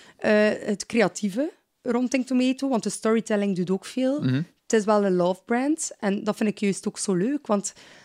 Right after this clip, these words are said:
Speaker 1: hij heeft niet alleen de saus, het is zoveel meer dan dat. Je krijgt
Speaker 2: Ja, van die,
Speaker 1: recepten
Speaker 2: van die
Speaker 1: mee.
Speaker 2: storytelling gesproken, ik ga weer aan naar je Instagram verwijzen, want ik denk dat dat wel je main kanaal is waarmee dat je, dat jij, eh, aan de slag gaat
Speaker 1: Ja.
Speaker 2: om dat verhaal te vertellen.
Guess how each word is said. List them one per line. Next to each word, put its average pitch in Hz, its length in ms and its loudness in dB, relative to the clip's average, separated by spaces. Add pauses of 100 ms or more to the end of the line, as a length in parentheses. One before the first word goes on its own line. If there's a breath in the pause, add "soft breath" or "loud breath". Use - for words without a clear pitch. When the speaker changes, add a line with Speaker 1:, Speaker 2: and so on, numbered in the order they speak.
(120 loud breath)
Speaker 1:
hij 233 200 2
heeft 226 200 0
niet 262 100 2
alleen 226 220 4
de 190 80 0
saus, 262 440 -2
het - 100 -6
is - 200 -2
zoveel 208 320 2
meer 214 360 2
dan 185 160 -2
dat. 175 140 0
Je 175 80 -4
krijgt 226 220 2
Speaker 2:
Ja, 113 60 2
van - 20 -2
die, 180 100 -2
Speaker 1:
recepten 110 280 2
Speaker 2:
van 104 40 2
die 104 80 4
Speaker 1:
mee. 175 100 0
Speaker 2:
storytelling 113 520 2
gesproken, 113 720 -2 (120)
ik 92 100 -14 (320)
ga 95 100 -4
weer 101 220 4
aan 113 100 4
naar 107 100 6
je 101 120 4
Instagram 95 480 0
verwijzen, 95 640 0
want 92 200 -2
ik 82 60 -6
denk 101 180 4
dat 95 140 0
dat 107 80 4
wel 110 160 4
je 101 100 4
main 104 260 4
kanaal 95 400 0
is 104 120 -6
waarmee 95 280 0
dat 90 120 0
je, 90 300 0
dat 92 120 -2
jij, 90 300 -2 (400 loud breath)
eh, 87 360 -2
aan 98 240 -4
de 82 80 -2
slag - 240 -6
gaat 101 240 0
Speaker 1:
Ja. 95 80 2
Speaker 2:
om 107 60 2
dat 95 120 2
verhaal 98 320 0
te - 120 -12
vertellen. 113 480 -6